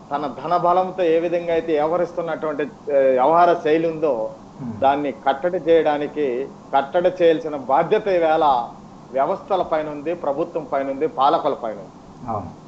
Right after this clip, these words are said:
Speaker 1: కానీ అవన్నీ, వాటికి భిన్నంగా ఈ రోజు వ్యవహరించడం వల్లనే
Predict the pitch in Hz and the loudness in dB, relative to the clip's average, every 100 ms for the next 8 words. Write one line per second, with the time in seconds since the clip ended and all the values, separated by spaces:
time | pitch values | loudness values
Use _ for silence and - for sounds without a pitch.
0 | - - 156 170 175 - - - - 143 | -20 -8 -2 -2 -2 -10 -20 -20 -8 0
1 | 156 160 - 151 147 185 196 202 151 131 | 0 0 -6 0 2 2 0 -6 -6 -4
2 | 175 240 269 262 254 220 196 202 202 185 | -2 0 0 4 4 4 2 -2 -2 0
3 | 165 180 202 202 202 196 185 180 180 175 | 2 2 0 -2 -2 0 2 2 2 0
4 | 240 294 | 0 -2